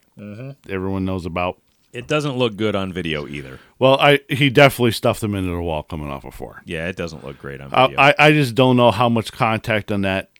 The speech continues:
Speaker 2: led up to that because there was definitely, I saw one
Speaker 1: There
Speaker 2: or
Speaker 1: was
Speaker 2: two
Speaker 1: mi-,
Speaker 2: times.
Speaker 1: there was very, very minor door contact, but Chapman
Speaker 2: Yeah.
Speaker 1: was on the outside.
Speaker 2: Yeah, I just don't know if he was coming off the wall too far. Like, remember how I said that guys don't go straight?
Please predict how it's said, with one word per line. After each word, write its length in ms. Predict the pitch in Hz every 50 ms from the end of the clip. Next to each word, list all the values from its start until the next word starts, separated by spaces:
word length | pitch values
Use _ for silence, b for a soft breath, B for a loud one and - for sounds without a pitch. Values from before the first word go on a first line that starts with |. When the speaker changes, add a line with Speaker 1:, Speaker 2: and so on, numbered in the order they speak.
| _ _ _ _ _ _ _ _ _ -
Speaker 2:
led 360 | - 98 107 104 104 98 87
up 140 | 92 101 -
to 80 | - 113
that 200 | 113 117 123 113
because 440 | 104 110 - - 120 101 101 95 85 -
there 160 | - 107 107
was 140 | 104 92 -
definitely, 480 | - 107 107 - - - 113 110 107
I 140 | 95 117 117
saw 340 | - - 143 135 131 123 - -
one 380 | _ 131 131 107 107 113 117 117
Speaker 1:
There 140 | 120 127 139
Speaker 2:
or 100 | 143 143
Speaker 1:
was 100 | 123 120
Speaker 2:
two 240 | 117 113 113 113 113 107
Speaker 1:
mi-, 40 | 107
Speaker 2:
times. 460 | 113 113 110 110 113 113 110 110 113
Speaker 1:
there 120 | 113 110 107
was 180 | 107 98 90
very, 520 | 90 92 87 95 110 110 113 113 107 98 90
very 420 | 82 82 95 101 101 101 92 90
minor 480 | 87 87 87 90 90 85 85 85 80 - _ _ _ _ _ _ _ 110 104
door 360 | 98 104 95 90 85 82 82 - _ _ _
contact, 600 | - 107 82 76 82 80 - 90 76 80 - -
but 160 | _ 101 95 -
Chapman 280 | - - 120 110 107 101 95
Speaker 2:
Yeah. 60 | 101
Speaker 1:
was 120 | 98 92 92
on 220 | 95 92 87 78 -
the 160 | - 90 80 - _ _ -
outside. 640 | 95 87 - - - - 110 87 71 - - - -
Speaker 2:
Yeah, 240 | 131 123 113 104 101 101 120
I 100 | 120 120
just 160 | 120 110 -
don't 160 | 123 120 120
know 160 | 120 117 113 110
if 100 | 104 -
he 100 | - 117
was 140 | 107 101 -
coming 260 | - 139 127 117 113
off 180 | 113 110 - -
the 60 | 110
wall 240 | 104 104 107 107 104
too 220 | - - - 107 101
far. 340 | - - 107 107 107 107
Like, 180 | 101 101 92 -
remember 300 | 107 110 113 117 117 110
how 180 | 110 110 104 104
I 40 | 101
said 240 | - - 104 101 85
that 180 | 104 95 -
guys 300 | - 95 95 98 98 -
don't 260 | - 98 95 95 82
go 160 | - 92 92 90
straight? 460 | - - - 92 82 90 98 -